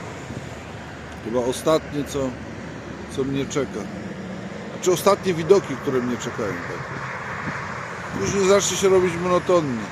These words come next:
Jadę w to Mazowsze, to chociaż może miło mnie zaskoczy.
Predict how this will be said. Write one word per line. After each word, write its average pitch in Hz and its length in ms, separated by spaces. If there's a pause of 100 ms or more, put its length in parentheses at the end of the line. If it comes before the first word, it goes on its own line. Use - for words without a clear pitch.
(460)
Jadę 165 220
w - 40
to 165 120
Mazowsze, 151 500
to 131 200 (3750)
chociaż 156 640
może 156 240
miło 170 260
mnie 151 160
zaskoczy. 143 480